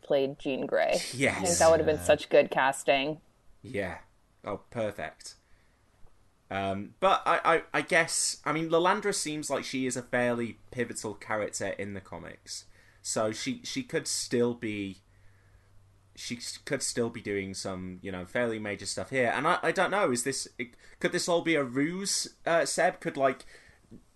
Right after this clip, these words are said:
Speaker 2: Jessica Chastain be, like, a physical manifestation of the Dark Phoenix Force? Could it not be overpowering Jean Grey in the way that we expect it to be? Could there,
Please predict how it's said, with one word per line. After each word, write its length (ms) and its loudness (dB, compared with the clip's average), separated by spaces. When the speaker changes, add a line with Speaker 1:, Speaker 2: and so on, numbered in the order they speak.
Speaker 2:
Jessica 280 -2
Chastain 480 2
be, 140 -2
like, 220 2
a 40 -8
physical 520 -2
manifestation 720 -2
of 100 -6
the 60 -6
Dark 320 2
Phoenix 340 -6
Force? 320 -2
Could 160 -6
it 160 -4
not 300 -4
be 300 -4
overpowering 800 -2
Jean 260 -6
Grey 300 -2
in 80 -8
the 80 -6
way 180 -2
that 140 -10
we 80 -4
expect 400 -6
it 80 -16
to 80 -14
be? 220 -10
Could 200 -14
there, 160 -8